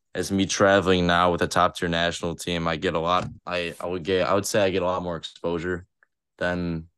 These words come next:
from the other team, but, um, obviously play some really good, some really good kids around the whole nation. So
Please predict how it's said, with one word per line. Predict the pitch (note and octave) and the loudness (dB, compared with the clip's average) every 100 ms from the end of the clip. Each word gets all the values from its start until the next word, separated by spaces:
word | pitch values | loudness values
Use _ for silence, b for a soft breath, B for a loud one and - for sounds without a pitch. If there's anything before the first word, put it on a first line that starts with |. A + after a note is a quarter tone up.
| _ | _
from | - F2+ | -4 -2
the | F2 | 2
other | F2+ F2+ F2 | 2 2 -2
team, | - F2+ F2 E2+ _ _ _ _ | -4 -4 -4 -8 _ _ _ _
but, | D#2+ D#2 - - _ _ _ _ _ _ _ _ _ - - | -6 -4 -6 -12 _ _ _ _ _ _ _ _ _ -16 -4
um, | A#2 G2+ G#2 G2 F#2+ F#2 F2 E2 - | 0 4 6 8 6 4 0 -8 -6
obviously | - A2+ G#2 - F#2+ F2+ | 2 2 2 2 0 0
play | E2+ - G2+ | -4 -2 0
some | F#2 F#2 | 0 -2
really | F#2 F#2 F#2 F2 D#2+ _ | -2 0 0 -2 -4 _
good, | - F#2 F2 E2+ _ _ _ _ _ | -6 -4 -6 -12 _ _ _ _ _
some | - F#2+ G2 | -6 0 4
really | G#2 G2 | 6 6
good | E2 G2 E2 | 4 0 -2
kids | - F#2 D#2+ | -2 -2 -2
around | E2+ E2+ D#2+ D2+ | -2 -2 -4 -6
the | D#2+ E2 | -6 -4
whole | F2 E2 D#2+ D#2+ _ _ _ _ _ _ _ _ _ - | -2 0 0 -4 _ _ _ _ _ _ _ _ _ -12
nation. | F2+ F2 D#2+ D2+ D#2 | -6 -6 -6 -8 -8
So | - D2+ D2+ D2+ | -6 -4 -2 -4